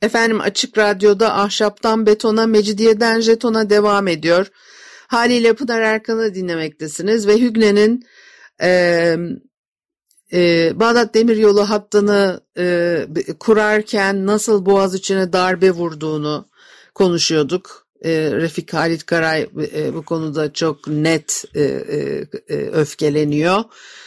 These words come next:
ve bin dokuz yüz kırk beş senesinde yazdığı, e, yazılarda, e, söylüyor. E, "Boğaziçi'ni ölüme mahkum eden adamdı." diyor Hügnen. E,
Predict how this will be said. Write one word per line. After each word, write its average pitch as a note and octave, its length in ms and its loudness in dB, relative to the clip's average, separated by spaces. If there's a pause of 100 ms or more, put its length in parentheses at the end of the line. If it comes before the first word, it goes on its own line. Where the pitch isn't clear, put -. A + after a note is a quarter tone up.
(120)
ve D3 120 -4
bin D3+ 120 -4
dokuz D3 160 -4
yüz D3 120 -8
kırk - 220 -10
beş D3 140 0
senesinde C#3+ 840 0
yazdığı, C#3+ 800 -2 (100)
e, D3 60 -4 (400)
yazılarda, D3+ 1040 -2 (100)
e, D3 240 -6
söylüyor. C#3+ 680 0 (800)
E, D3 500 0
"Boğaziçi'ni D3+ 960 0
ölüme F3 320 0
mahkum D#3+ 480 -4
eden D#3 260 0
adamdı." F3 640 0
diyor A#2+ 280 -4 (160)
Hügnen. C3 500 -4 (840)
E, D3+ 360 0